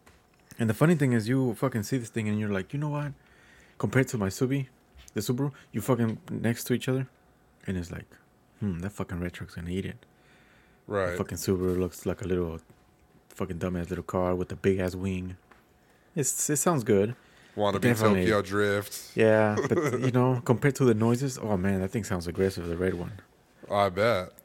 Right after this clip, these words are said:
Speaker 1: But man, when you fucking, when you race, it's the whole opposite. The fucking Subaru just eats it.
Speaker 2: Right.
Speaker 1: And that's the thing. It just, it just sounds aggressive, but <coughs> it's not. And, uh, you know, I can't wait till I fucking fix the Subaru so I can enjoy it again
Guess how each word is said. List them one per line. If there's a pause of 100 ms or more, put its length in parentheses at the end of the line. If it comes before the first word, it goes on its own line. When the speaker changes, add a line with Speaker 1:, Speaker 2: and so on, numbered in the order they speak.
Speaker 1:
But
man,
when
you
fucking,
when
you
race,
it's
the
whole
opposite.
The
fucking
Subaru
just
eats
it. (640)
Speaker 2:
Right. (920)
Speaker 1:
And
that's
the
thing.
It
just,
it
just
sounds
aggressive,
but (600)
<coughs> (1000)
it's
not. (120)
And,
uh, (220)
you
know,
I
can't
wait
till
I
fucking
fix
the
Subaru
so
I
can
enjoy
it
again